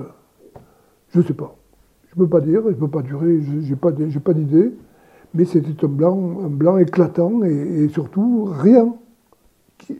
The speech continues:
rien du tout. Et à ce moment-là, j'ai repris conscience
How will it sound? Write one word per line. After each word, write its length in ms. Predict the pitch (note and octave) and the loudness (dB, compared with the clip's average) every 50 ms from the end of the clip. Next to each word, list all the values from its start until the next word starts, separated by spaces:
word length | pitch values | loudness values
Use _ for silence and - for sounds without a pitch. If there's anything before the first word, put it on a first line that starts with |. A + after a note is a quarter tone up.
| - - - | -8 -6 -6
rien 260 | F3+ C3 D#3+ A3+ C#4+ | -4 2 4 6 6
du 120 | D4+ C#4+ B3 | 6 6 4
tout. 260 | - F#3 F#3 F#3 - - _ _ _ _ _ _ _ _ _ _ _ - - - _ _ _ _ - | 4 0 0 0 -4 -16 _ _ _ _ _ _ _ _ _ _ _ -20 -20 -20 _ _ _ _ 0
Et 60 | F3+ | 0
à 80 | G3 G3+ | 0 2
ce 140 | - - | 4 4
moment-là, 560 | G#3+ G#3+ G3+ F#3 E3 D#3 D#3 F3 G#3 A#3+ - - _ _ _ _ _ _ _ _ _ _ _ _ _ _ _ _ _ _ _ _ _ _ _ _ - | 4 6 6 4 4 4 4 2 0 -2 -6 -12 _ _ _ _ _ _ _ _ _ _ _ _ _ _ _ _ _ _ _ _ _ _ _ _ -4
j'ai 160 | F3+ D#3 F3+ | 2 2 4
repris 300 | F#3+ G#3+ G3+ G#3 G#3+ G3 | 4 4 4 2 2 -2
conscience 640 | - G#3 F#3 F#3 F#3 - F#3+ G3+ A3+ B3 - - | 4 4 4 4 6 6 4 4 4 2 0 0